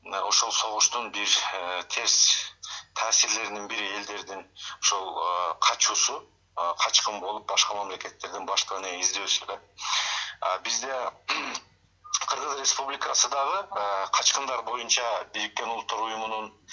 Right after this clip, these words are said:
атайын конвенциясын кол коюп, күчүнө киргизген. Анан биздин качкындар статусу боюнча дагы Кыргызстанда атайын мыйзамдар бар. Биздин мамлекет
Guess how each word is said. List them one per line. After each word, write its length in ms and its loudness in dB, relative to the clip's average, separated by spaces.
атайын 320 -2
конвенциясын 800 2
кол 300 -6
коюп, 300 -4
күчүнө 300 2
киргизген. 500 -2
Анан 360 -2
биздин 380 2
качкындар 460 2
статусу 400 2
боюнча 240 4
дагы 340 -2
Кыргызстанда 520 0
атайын 280 -6
мыйзамдар 440 0
бар. 180 -4
Биздин 400 -2
мамлекет 460 -4